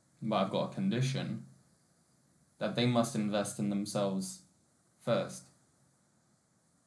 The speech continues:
So once you start showing me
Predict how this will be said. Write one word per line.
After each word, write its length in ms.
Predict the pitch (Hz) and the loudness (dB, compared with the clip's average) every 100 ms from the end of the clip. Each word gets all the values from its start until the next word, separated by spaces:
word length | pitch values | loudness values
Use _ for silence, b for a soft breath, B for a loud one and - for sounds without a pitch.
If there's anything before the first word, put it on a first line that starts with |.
| _ _ _ _ _ _ _ - | _ _ _ _ _ _ _ -8
So 140 | - | 0
once 260 | 117 139 131 | 4 6 6
you 60 | |
start 460 | 113 - 117 107 - | 2 4 4 4 2
showing 460 | - 123 113 95 87 | 0 2 2 0 -4
me 260 | - - | -6 -6